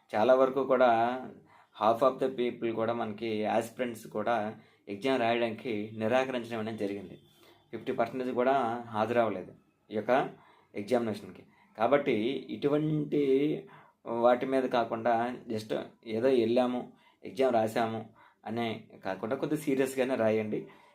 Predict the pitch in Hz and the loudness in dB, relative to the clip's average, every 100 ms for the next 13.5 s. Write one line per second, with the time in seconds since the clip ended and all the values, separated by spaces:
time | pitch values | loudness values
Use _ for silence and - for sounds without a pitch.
0 | - 135 139 147 - 143 143 - - 110 | -10 -2 2 2 2 -2 -2 -4 -10 -4
1 | 107 120 120 113 113 104 101 101 110 110 | 0 0 0 -2 -4 -4 -2 -4 -4 -4
2 | 104 98 - - _ _ 101 107 107 113 | -4 -6 -14 -20 _ _ -6 -4 0 -2
3 | 98 95 - _ _ _ _ 101 127 98 | -2 -6 -14 _ _ _ _ -6 -4 -4
4 | - _ - _ _ _ _ 98 95 117 | -8 _ -20 _ _ _ _ -4 4 4
5 | 131 147 139 147 143 139 123 135 131 131 | 4 2 4 2 2 0 0 0 0 -4
6 | - _ - 110 120 131 131 95 90 _ | -18 _ -4 -2 0 0 -2 -6 -16 _
7 | - - _ 101 101 - 107 - - _ | -20 -20 _ -12 -10 -10 -12 -14 -20 _
8 | _ _ _ _ - 117 131 - - 92 | _ _ _ _ -6 0 2 0 -12 -8
9 | 107 131 110 - 120 110 117 95 - _ | -6 -2 -2 -2 -10 -8 -10 -10 -14 _
10 | _ _ _ _ - 98 127 135 143 165 | _ _ _ _ -10 0 0 6 6 6
11 | 170 165 139 175 113 98 - - 107 107 | 4 2 6 6 6 0 -12 -10 -4 2
12 | 135 147 151 143 139 143 143 160 - - | 4 4 2 -4 -2 -2 0 -4 -8 -6
13 | 120 120 131 101 | 0 2 2 -2